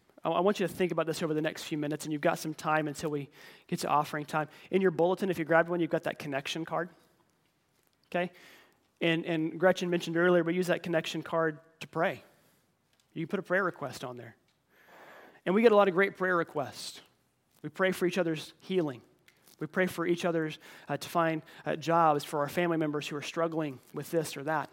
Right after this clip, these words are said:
I wanna make a challenge for you. I want each one of you on that list or on that, that, that paper to write the name of a lost person that you know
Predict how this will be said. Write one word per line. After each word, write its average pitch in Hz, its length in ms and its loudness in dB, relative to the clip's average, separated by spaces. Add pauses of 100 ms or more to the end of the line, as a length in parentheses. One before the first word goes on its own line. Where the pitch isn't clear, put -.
(720)
I - 500 -16
wanna 233 140 2
make 185 120 0
a 147 40 -10
challenge 160 540 -2
for 127 200 -10
you. 165 260 -8 (1400)
I 185 60 0
want 202 160 2
each 196 160 -4
one 185 140 2
of 175 100 0
you 160 200 0
on 175 160 0
that 160 200 2
list 151 500 -2
or 165 80 0
on 160 80 0
that, 156 140 -2
that, 151 180 0
that - 220 -6 (280)
paper 170 380 -4 (560)
to - 140 -6
write 180 320 2
the 165 80 0
name 165 500 2
of 147 80 -4
a 135 60 -4
lost 160 420 -2
person 156 440 -6
that 147 120 -6
you 214 260 0
know 214 480 2